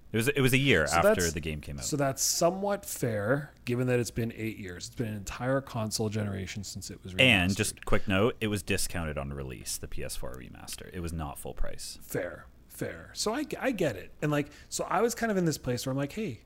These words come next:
Speaker 2: how about go fuck yourself?" All that being said, this is arguably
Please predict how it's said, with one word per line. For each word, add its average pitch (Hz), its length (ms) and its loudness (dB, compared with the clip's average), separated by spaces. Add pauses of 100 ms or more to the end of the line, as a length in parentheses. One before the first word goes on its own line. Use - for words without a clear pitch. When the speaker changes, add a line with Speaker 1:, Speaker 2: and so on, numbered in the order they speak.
Speaker 2:
how 131 80 -6
about 143 140 -4
go 143 80 -6
fuck 147 240 -10
yourself?" - 440 -12 (420)
All 135 180 6
that 156 220 6
being 123 220 0
said, - 400 -6 (400)
this 123 320 4
is 113 500 -2 (300)
arguably 127 760 2